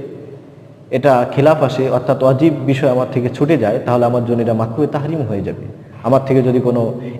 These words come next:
এই গেমস খেলার কারণে, এই সময় কাটানোর কারণে যদি আমার থেকে কোনো সুন্নাত, কোনো মুস্তাহাব ছুটে যায়, তরক হয়ে যায়, তাহলে আমার জন্য এটা মাকরুহে তানজিহ হবে। আর সবচেয়ে বড় কথা হচ্ছে যে আমরা যে কাজ করি না কেন,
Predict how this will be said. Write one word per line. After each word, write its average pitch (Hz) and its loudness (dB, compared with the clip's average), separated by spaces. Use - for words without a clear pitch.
এই 160 6
গেমস 143 2
খেলার 120 0
কারণে, 107 -2
এই 131 0
সময় 123 -2
কাটানোর 139 2
কারণে 110 0
যদি 131 2
আমার 135 2
থেকে 135 -2
কোনো 135 0
সুন্নাত, 127 0
কোনো 113 0
মুস্তাহাব 117 0
ছুটে 156 2
যায়, 101 0
তরক 160 2
হয়ে 117 0
যায়, 135 0
তাহলে 165 6
আমার 156 2
জন্য 143 0
এটা 123 0
মাকরুহে 113 -2
তানজিহ 95 -6
হবে। - -14
আর 139 2
সবচেয়ে 180 0
বড় 185 6
কথা 180 0
হচ্ছে 156 -2
যে 135 2
আমরা 160 4
যে 160 4
কাজ 196 4
করি 170 4
না 165 2
কেন, 101 -2